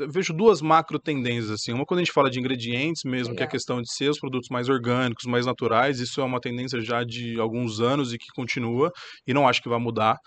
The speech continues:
Speaker 2: Perfeito.
Speaker 1: É, que ter essa, essa visão de que o produto é clean, de que ele tem, não tem muito químico e tudo mais, é algo que a gente bate muito com o nosso produ-, nossos produtos realmente são, é, não tem formol, essas coisas
Speaker 2: Tá.
Speaker 1: todas. Então a gente bate muito nessa tecla.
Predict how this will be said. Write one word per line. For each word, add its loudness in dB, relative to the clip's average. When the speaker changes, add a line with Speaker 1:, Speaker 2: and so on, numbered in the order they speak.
Speaker 2:
Perfeito. -12
Speaker 1:
É, 0
que -8
ter 4
essa, 2
essa -2
visão -4
de -8
que -20
o -20
produto -4
é 4
clean, 0
de -6
que -4
ele 0
tem, -2
não -6
tem -4
muito -2
químico 0
e -10
tudo -6
mais, 0
é 8
algo 4
que -4
a -2
gente -2
bate 2
muito -4
com -8
o -6
nosso -4
produ-, -6
nossos -6
produtos -4
realmente -4
são, 0
é, 0
não -2
tem 0
formol, 4
essas -4
coisas -4
Speaker 2:
Tá. -6
Speaker 1:
todas. 4
Então -6
a -2
gente -6
bate 2
muito -4
nessa -2
tecla. 0